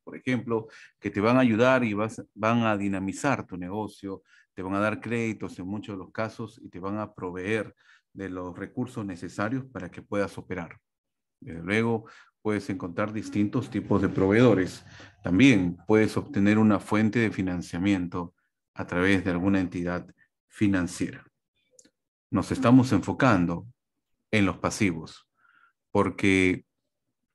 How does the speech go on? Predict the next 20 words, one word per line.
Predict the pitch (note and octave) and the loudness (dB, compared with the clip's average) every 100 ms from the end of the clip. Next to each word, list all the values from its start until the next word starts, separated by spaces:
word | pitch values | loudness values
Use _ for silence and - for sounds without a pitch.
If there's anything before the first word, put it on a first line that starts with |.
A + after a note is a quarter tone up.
| - | -2
lo | G#2 | 0
que | G2 G#2 | 2 2
una | A2 | 4
empresa | A2 G2 A#2 G#2 - F#2+ F2+ F2 - - | 4 2 0 -2 -2 -2 -4 -8 -14 -14
requiere | G2 F2+ A#2 B2+ G#2+ | -12 -2 2 2 0
para | G2+ F#2 | -2 -4
seguir | - F#2+ G#2+ | -2 -2 0
operando | G#2+ G2 G#2+ A2 G2+ G#2 - _ | 0 2 2 2 0 -2 -6 _
es | C3 B2 | -6 -2
financiamiento | A2 F#2+ F2 F#2+ A2 G2+ F2 F2+ E2+ - _ _ _ _ | -2 -2 -2 0 2 2 0 -8 -12 -16 _ _ _ _
en | G#2+ F#2+ | -2 0
la | F#2+ | 0
mayoría | F2+ F2+ F#2 F#2+ A2 A#2+ F2+ E2 E2 _ _ - | 0 -2 -2 0 2 2 0 -6 -14 _ _ -12
de | F#2 | -10
los | E2+ - | -10 -8
casos. | - - - - - - - - - - _ - | -8 -8 -14 -20 -20 -20 -20 -20 -20 -20 _ -2
Esa | C3+ A#2 | 2 4
deuda | G#2+ D#3 E3 C3+ | 6 8 8 6
que | - | 4
adquirimos | F#2 - G#2 A#2+ A#2+ A#2+ A2+ - | -2 2 6 8 8 4 0 -10